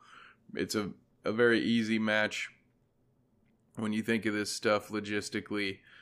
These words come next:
it's pretty easy to bring back somebody who's past his prime in a Royal Rumble sense because you can put him in the ring with five or six other dudes, and after a couple punches, he can hang out in a corner for a while. I'm, I,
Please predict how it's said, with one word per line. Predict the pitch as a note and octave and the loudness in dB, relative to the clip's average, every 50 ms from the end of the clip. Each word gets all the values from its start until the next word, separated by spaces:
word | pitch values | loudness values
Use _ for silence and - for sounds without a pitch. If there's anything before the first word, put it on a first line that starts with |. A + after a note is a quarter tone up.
| - _ _ - | -20 _ _ -20
it's | - | -4
pretty | - - A#2+ A2 G#2 | 2 4 4 6 6
easy | G#2+ A2+ A2+ G#2 G#2+ A2 | 6 4 4 4 2 0
to | G#2+ | 0
bring | G2+ G2 G#2 G#2 G#2 G#2 | 0 0 -2 -2 -2 0
back | G2 G2+ G2 G2+ G2+ - | 0 0 0 0 -2 -4
somebody | - A2 G#2+ G#2 G2+ G2 G2 G2 F#2+ F#2+ G2 G2 | -4 -4 -2 -2 0 0 0 0 0 -2 -6 -6
who's | G2+ G#2+ G2 F#2+ F#2 F#2 F#2+ | -6 -6 -6 -6 -8 -10 -10
past | - - A2+ G2+ G2+ G2 - - | -6 -2 0 0 0 0 -2 -6
his | G2 F#2 - | -10 -10 -10
prime | - - A2 G2+ G2 F#2+ F#2+ F#2 F#2 | -6 -4 -2 -2 0 -2 -2 -2 -4
in | F#2+ | -4
a | G2 | -4
Royal | F#2 G2+ G#2 G2+ G2+ G2 | -2 -2 0 2 2 2
Rumble | G2 A2 A2+ A2+ A2 G#2+ G#2 | 2 2 2 2 0 0 -2
sense | - - A#2 A2 A2 G#2 - | -2 0 0 0 0 -2 -4
because | - - G2+ F#2 - G#2 F#2+ F#2 G2 F#2+ | -6 -8 -8 -6 -2 -2 -2 -2 -2 -4
you | G#2 G#2 | -8 -8
can | F#2 - G2+ F#2 F2+ F#2+ - - - - - - _ _ | -8 -6 -6 -6 -6 -8 -12 -16 -20 -20 -20 -20 _ _
put | - - A#2 A2 | -4 0 0 2
him | G#2+ G#2 | 2 0
in | F#2+ G2 | -2 -2
the | G2+ | -4
ring | G2+ G#2+ A2 A2 A2 | -2 -2 -2 -2 -2
with | G#2+ G2+ - | -2 -4 -2
five | - A2 G#2 G#2+ G2+ | 2 4 4 4 4
or | G#2 | 2
six | G2+ - A2 A2 A2 - - | -2 -2 -4 -4 -2 -2 0
other | G#2+ G#2 G2+ F#2+ | 0 0 0 -2
dudes, | G2 G#2+ G#2+ G#2 G#2+ G#2+ G2+ G2 | -2 -2 -2 -2 -2 -4 -6 -6
and | G#2 G2+ | -4 -4
after | G2+ G#2 G2 - G2+ G2+ | -2 -2 -2 -2 -2 -4
a | |
couple | G2 - G#2+ G2 F#2+ F2+ | -2 0 -2 -2 -2 -4
punches, | - - A2 G#2+ G2+ - G#2 G2 | -4 -2 -2 -2 -2 -2 -6 -6
he | G2+ G2+ | -6 -6
can | F#2 G2 G2 | -8 -8 -8
hang | G#2 G#2+ G2+ G2+ G#2 | -6 -4 -4 -4 -4
out | G2+ G2 D2 | -4 -4 -6
in | B1 | -6
a | E2 | -8
corner | - - G2+ G#2 G#2 G2+ G2 | -8 -6 -4 -4 -4 -4 -4
for | - - G2 G2 | -6 -6 -4 -4
a | G2 G2 | -2 -2
while. | G2 F#2+ F#2+ G2 G2 G2 | -2 -2 -2 -2 -2 -2
I'm, | F#2+ F2+ F#2 F#2 - - _ _ - | -4 -6 -6 -8 -10 -14 _ _ -14
I, | - A#1 | -12 -12